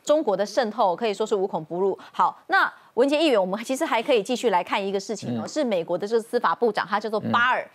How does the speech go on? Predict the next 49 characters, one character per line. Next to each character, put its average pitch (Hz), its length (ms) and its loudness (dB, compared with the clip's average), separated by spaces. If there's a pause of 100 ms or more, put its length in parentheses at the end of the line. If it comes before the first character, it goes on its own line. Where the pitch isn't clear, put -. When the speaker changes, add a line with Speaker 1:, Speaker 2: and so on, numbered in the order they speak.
(160)
Speaker 1:
他 359 120 -2
发 370 180 2
表 247 140 4
了 202 80 4
一 214 40 2
个 233 80 2
强 226 220 -2
硬 240 120 0
的 202 80 2
演 165 200 -4
说， 190 320 2
他 285 160 0
讲 208 180 -4
说 254 240 4 (180)
中 427 320 6
国 269 180 6
共 320 200 4
产 233 260 -2
党 170 200 0
啊， 160 180 0
他 247 80 2
们 269 120 -2
透 294 200 4
过 285 200 4
呢 220 100 2
控 269 200 2
制 254 140 0
人 196 140 2
民 196 140 -4
发 240 180 0
动 240 140 0
一 208 80 -2
个 190 120 4
经 254 260 0
济 254 140 -2
的 185 120 0
闪 165 200 -4
电 202 180 -4
战， 185 220 0
而 262 60 4
且 277 160 0
呢 202 160 2
逐 233 220 0
步 311 200 4
在 247 220 2
推 240 220 2
翻 247 260 0
基 311 300 0
于 214 280 0